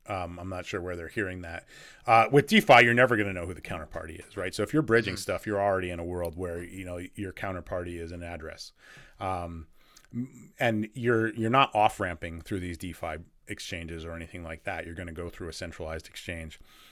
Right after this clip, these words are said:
Speaker 1: Um, and once it's custodied in some place, you know, I'm, I'm just gonna say Coinbase, for example, um, because that's what I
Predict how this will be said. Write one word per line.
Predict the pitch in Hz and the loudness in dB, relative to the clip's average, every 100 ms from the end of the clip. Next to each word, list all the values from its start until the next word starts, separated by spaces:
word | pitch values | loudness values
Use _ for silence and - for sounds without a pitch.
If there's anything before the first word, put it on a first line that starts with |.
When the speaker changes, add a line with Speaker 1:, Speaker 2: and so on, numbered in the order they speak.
| _ - | _ -10
Speaker 1:
Um, | 95 92 | -8 -4
and | 104 127 | -2 2
once | 127 | 2
it's | 113 - | 0 -2
custodied | 110 - 101 98 90 | -2 -2 -4 -8 -8
in | 87 | -8
some | - 87 | -10 -10
place, | - 85 - | -8 -10 -8
you | |
know, | 87 | -10
I'm, | 85 | -10
I'm | 87 - | -14 -16
just | 85 - | -18 -14
gonna | |
say | 85 87 | -10 -10
Coinbase, | - 90 87 85 | -8 -10 -8 -8
for | - 87 | -8 -10
example, | 82 107 110 82 80 - - - - | -6 -4 -4 -8 -10 -18 -20 -20 -10
um, | 90 82 82 | -8 -8 -10
because | 87 87 | -10 -10
that's | 85 - | -10 -8
what | 87 | -6
I | 85 85 | -6 -8